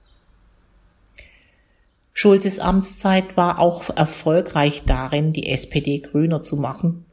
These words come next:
obwohl sie diese Formulierung gar nicht gerne hört.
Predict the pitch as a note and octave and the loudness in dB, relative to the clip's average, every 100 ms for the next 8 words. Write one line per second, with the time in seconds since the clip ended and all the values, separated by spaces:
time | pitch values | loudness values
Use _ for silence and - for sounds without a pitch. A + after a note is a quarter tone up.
0 | - E3 - D3+ D#3 E3 D#3+ D#3+ - D#3+ | -12 -6 0 0 0 -2 -2 -2 -2 -2
1 | E3 D#3+ E3+ D#3+ D#3 D3+ D3+ D3 - D3 | 0 0 0 0 0 -2 -2 -4 -4 -2
2 | D3 C#3 B2+ B2 B2 - | -2 -2 -2 -6 -10 -14